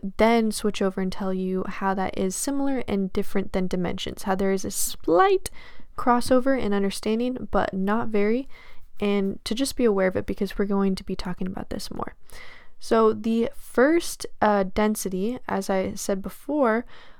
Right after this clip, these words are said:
was the lowest corresponding density, and it refers to subatomic particles, atoms, molecules, chemicals, minerals.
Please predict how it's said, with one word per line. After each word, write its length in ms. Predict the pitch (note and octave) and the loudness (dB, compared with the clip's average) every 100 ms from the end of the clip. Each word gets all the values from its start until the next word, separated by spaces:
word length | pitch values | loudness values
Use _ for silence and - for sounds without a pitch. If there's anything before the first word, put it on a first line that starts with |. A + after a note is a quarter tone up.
| - | -12
was 560 | G3+ G3+ G#3 G#3 G#3 - - - | -4 4 6 6 4 -2 -12 -8
the 200 | G3+ G3+ | 2 4
lowest 560 | G3+ G#3 B3 D4+ - - | 4 4 4 0 -4 -4
corresponding 920 | A3+ A3+ - G#3 G3 G3 G3 F#3+ - - - - | -2 -2 -2 0 2 2 0 -2 -4 -8 -6 0
density, 600 | F#3 F3+ F#3 F#3+ G#3 - | 0 0 -2 -2 -2 -2
and 100 | G3+ | -4
it 40 | F#3+ | -4
refers 440 | G3 - G#3 G3 | -6 -2 -2 -2
to 260 | - G#3 F#3+ | -6 -6 -4
subatomic 580 | - G#3+ G3+ F#3 F#3+ - | 0 0 0 -2 -2 -2
particles, 720 | - D4+ C#4+ - C#4 C#4 C4 | 0 0 0 -2 0 0 0
atoms, 400 | A#3 B3 A#3+ A#3 | 2 2 0 0
molecules, 420 | A3 A3 A#3 G#3 | 0 0 -2 -2
chemicals, 460 | - A3+ A3+ A3 G3+ | -2 -2 -2 -4 -2
minerals. 480 | A#3 A#3+ A#3+ A#3+ | 0 2 2 0